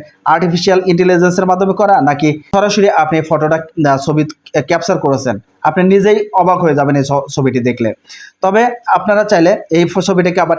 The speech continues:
এক্সপোর্ট করে আপনার ফোনের গ্যালারিতে নিতে পারবেন। নিচের দিকে দেখবেন এক্সপোর্ট, আপনি এখানে যদি ক্লিক করেন আর এখান থেকে যদি save to গ্যালারিতে ক্লিক করেন তাহলে কিন্তু এই ফটোটি, আহ, সেভ হয়ে আপনার ফোনের গ্যালারিতে কিন্তু চলে যাবে। তবে এটা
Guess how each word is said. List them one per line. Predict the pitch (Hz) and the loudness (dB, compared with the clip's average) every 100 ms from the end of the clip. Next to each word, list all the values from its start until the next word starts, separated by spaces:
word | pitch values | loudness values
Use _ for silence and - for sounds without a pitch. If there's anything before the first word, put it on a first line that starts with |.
| 170 | -4
এক্সপোর্ট | - - 170 | -6 -6 -2
করে | 160 156 | 0 0
আপনার | 151 139 | -2 -2
ফোনের | 143 139 139 | 0 0 0
গ্যালারিতে | 143 139 135 131 | 0 0 0 -2
নিতে | 123 | 0
পারবেন। | 127 135 | -2 0
নিচের | 175 175 180 | 0 0 0
দিকে | 175 170 | 0 0
দেখবেন | 165 165 196 | 0 -2 -4
এক্সপোর্ট, | 190 - 170 - _ _ _ | -6 -2 -2 -2 _ _ _
আপনি | 151 156 | -4 -2
এখানে | 170 180 165 | -2 0 0
যদি | 165 175 | -2 0
ক্লিক | 170 139 147 | -2 0 -2
করেন | 165 214 - _ _ _ - | -2 -4 -10 _ _ _ -4
আর | 151 165 | -2 0
এখান | 180 | -2
থেকে | 170 170 160 | 0 0 0
যদি | 165 165 - | -2 -4 -2
save | 175 170 | -2 0
to | 165 156 | -2 0
গ্যালারিতে | 156 151 147 131 | 0 0 -2 -2
ক্লিক | 135 - | -2 -2
করেন | 160 | -2
তাহলে | 190 185 175 | 0 -2 -2
কিন্তু | 156 | -2
এই | 151 151 | -2 -2
ফটোটি, | 143 135 165 - - _ - | -2 -2 -4 -6 -20 _ 0
আহ, | 139 135 | 0 0
সেভ | 196 180 | 0 2
হয়ে | 147 | 0
আপনার | 139 151 139 | 0 -2 -4
ফোনের | 143 139 | -2 0
গ্যালারিতে | 147 147 143 135 | 0 0 0 -2
কিন্তু | 131 135 | -2 -4
চলে | 135 214 185 | -2 0 2
যাবে। | 131 107 - _ - _ - | 0 -4 -12 _ -20 _ -4
তবে | 180 208 214 | -2 0 -2
এটা | 196 | 2